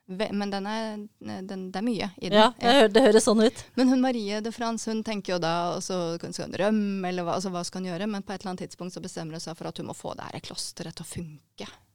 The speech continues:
Speaker 1: De, altså, de har ikke penger, det er ikke alltid de har mat nok. Det er, noen ganger får de litt kjøtt, men andre ganger ikke, og de blir syke, og de dør, og det er altså ikke,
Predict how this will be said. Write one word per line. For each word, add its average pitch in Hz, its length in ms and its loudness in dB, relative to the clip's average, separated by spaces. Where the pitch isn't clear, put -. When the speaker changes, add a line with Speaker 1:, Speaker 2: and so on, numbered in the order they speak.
Speaker 1:
De, 202 300 -4
altså, 190 260 -4
de 196 120 -4
har 175 180 -8
ikke - 260 -14
penger, 247 400 -4
det 233 60 -10
er 170 60 -12
ikke - 100 -12
alltid 160 220 -10
de 147 60 -12
har 147 100 -16
mat 220 400 -6
nok. 240 260 -8
Det 190 80 -6
er, 180 140 -6
noen 196 260 -6
ganger 175 180 -8
får 170 200 -10
de 175 60 -8
litt 165 140 -8
kjøtt, - 240 -14
men 170 120 -10
andre 160 160 -10
ganger 143 260 -12
ikke, - 300 -12
og 196 40 -8
de 175 100 -10
blir - 120 -18
syke, 247 480 -8
og 214 100 -6
de 165 80 -8
dør, 208 460 -6
og 185 60 -10
det 180 80 -10
er 170 80 -10
altså - 120 -12
ikke, - 360 -14